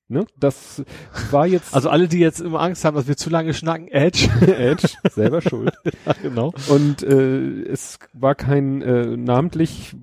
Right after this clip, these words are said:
Speaker 1: wurde der Donator, so wie er hier genannt wird, nicht genannt. Und die Message by your donator, es war einfach nur Danke.
Speaker 2: Ah,
Speaker 1: Und da
Speaker 2: schön.
Speaker 1: sagen wir
Speaker 2: Auch danke.
Speaker 1: Auch danke.
Speaker 2: <laughs>
Speaker 1: Bitteschön.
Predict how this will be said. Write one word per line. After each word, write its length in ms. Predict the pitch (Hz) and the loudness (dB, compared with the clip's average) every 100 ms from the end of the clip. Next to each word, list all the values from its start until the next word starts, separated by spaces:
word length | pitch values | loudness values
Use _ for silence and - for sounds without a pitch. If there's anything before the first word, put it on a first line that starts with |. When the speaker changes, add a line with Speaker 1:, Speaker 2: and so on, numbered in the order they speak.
| 120 | -8
Speaker 1:
wurde 240 | 135 143 | -2 0
der 380 | 131 127 127 123 | 4 6 6 2
Donator, 920 | 123 120 127 123 127 143 151 165 156 | -2 -6 -2 2 4 4 4 0 0
so 180 | 143 131 | -2 -2
wie 100 | 135 | 0
er 40 | |
hier 140 | 131 139 | 0 2
genannt 240 | 135 131 | 2 0
wird, 100 | 127 | -2
nicht 160 | 147 - | -2 0
genannt. 280 | 131 151 - | 0 0 -4
Und 200 | 135 123 | -6 -2
die 60 | 123 | 2
Message 560 | 143 - 160 - - | 2 2 -2 -8 -6
by 200 | - 131 | 0 2
your 100 | 131 | 2
donator, 400 | 127 123 127 156 123 | 0 2 2 2 -2
es 120 | - | -2
war 120 | 131 | -6
einfach 180 | 131 131 | -4 -4
nur 200 | 143 - _ _ | -6 -6 _ _
Danke. 340 | 214 202 92 - _ _ _ _ _ | -2 0 -4 -8 _ _ _ _ _
Speaker 2:
Ah, 120 | 160 127 | -8 -2
Speaker 1:
Und 100 | 117 | 2
da 40 | |
Speaker 2:
schön. 40 | 113 | 4
Speaker 1:
sagen 400 | 117 120 117 123 | 2 0 -4 4
wir 200 | 135 160 _ _ _ _ - | 4 4 _ _ _ _ 0
Speaker 2:
Auch 200 | 170 - | 0 2
danke. 280 | 104 - 147 | -4 -4 -4
Speaker 1:
Auch 120 | 247 - | -2 0
danke. 400 | 117 95 95 92 123 _ _ _ | 0 0 -4 -6 -8 _ _ _
Speaker 2:
<laughs> 400 | _ _ - - | _ _ -18 -2
Speaker 1:
Bitteschön. 460 | 180 117 110 104 | -2 -2 -8 -8